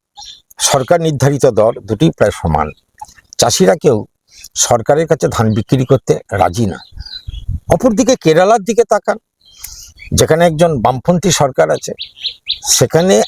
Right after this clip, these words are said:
এক কুইন্টাল ধানের দাম হচ্ছে আঠাশশো পঞ্চাশ টাকা, আঠাশশো পঞ্চাশ টাকা। তো এই টাকা যদি পশ্চিমবাংলার কৃষক পেত, আজকে সেই কৃষকের চেহারার পরিবর্তন ঘটে যেত।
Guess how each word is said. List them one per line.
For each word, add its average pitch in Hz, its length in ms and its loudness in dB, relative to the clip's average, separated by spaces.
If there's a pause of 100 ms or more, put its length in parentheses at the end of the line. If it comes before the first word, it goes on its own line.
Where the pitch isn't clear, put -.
এক 143 220 -2
কুইন্টাল 220 420 2
ধানের 135 380 0
দাম 123 200 2
হচ্ছে 139 240 0 (140)
আঠাশশো - 560 0
পঞ্চাশ 120 420 -2
টাকা, - 240 -4 (380)
আঠাশশো 254 480 0
পঞ্চাশ 147 480 -2
টাকা। - 220 -6 (800)
তো - 80 2 (100)
এই 131 180 0
টাকা 139 280 0 (720)
যদি 123 280 2
পশ্চিমবাংলার 180 680 0
কৃষক 131 380 -4
পেত, - 220 -2 (800)
আজকে - 280 0
সেই - 200 0
কৃষকের 127 500 -2
চেহারার 113 400 0
পরিবর্তন 117 520 0
ঘটে 82 260 -4
যেত। 73 180 -8